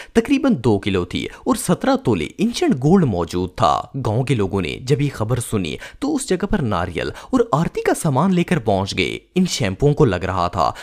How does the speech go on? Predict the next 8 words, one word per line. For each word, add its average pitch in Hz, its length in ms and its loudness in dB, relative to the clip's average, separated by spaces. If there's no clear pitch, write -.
कि 247 60 -6
ये 370 140 4
जेवरात 104 600 -2
उनके 330 240 4
देवी 110 340 0
देवता 92 340 -2
के 101 140 -4
हैं। 85 280 -4